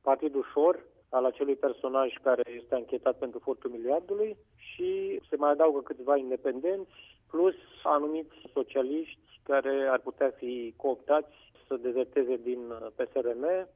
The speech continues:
descoperindu-și brusc peste noapte vocația pro-europeană. Mijloacele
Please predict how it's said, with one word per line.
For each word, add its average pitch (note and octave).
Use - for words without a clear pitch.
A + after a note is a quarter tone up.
descoperindu-și C#3+
brusc C3+
peste -
noapte B2+
vocația A#2+
pro-europeană. A#2+
Mijloacele D3+